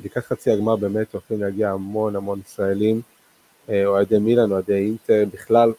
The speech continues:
אוהדי כדורגל, כי זה משחק שמושך באמת תמיד המון, אה, אנשים שמחפשים את הטקשן, במיוחד שזה בסן סירו במילאנו.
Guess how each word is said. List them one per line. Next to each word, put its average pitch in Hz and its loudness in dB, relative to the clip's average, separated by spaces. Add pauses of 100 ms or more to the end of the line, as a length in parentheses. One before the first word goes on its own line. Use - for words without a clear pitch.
(140)
אוהדי 104 -2
כדורגל, 113 4 (580)
כי 113 -6
זה 95 -6
משחק - -4
שמושך 98 -8
באמת 101 -8
תמיד 98 -6
המון, 101 -2
אה, 98 -2
אנשים 98 -12 (100)
שמחפשים - -10
את - -12
הטקשן, 107 -8
במיוחד 98 -4
שזה 101 -6
בסן 101 -8
סירו 110 0
במילאנו. 101 4